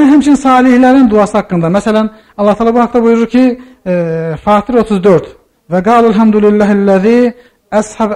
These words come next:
ennel həzənə, innə rabbənə ləğafurur, e,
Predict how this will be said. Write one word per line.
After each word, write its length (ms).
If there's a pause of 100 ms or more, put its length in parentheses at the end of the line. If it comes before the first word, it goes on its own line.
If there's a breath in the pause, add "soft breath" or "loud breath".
(140)
ennel 400 (640)
həzənə, 440 (200)
innə 280
rabbənə 440 (440 soft breath)
ləğafurur, 680
e, 220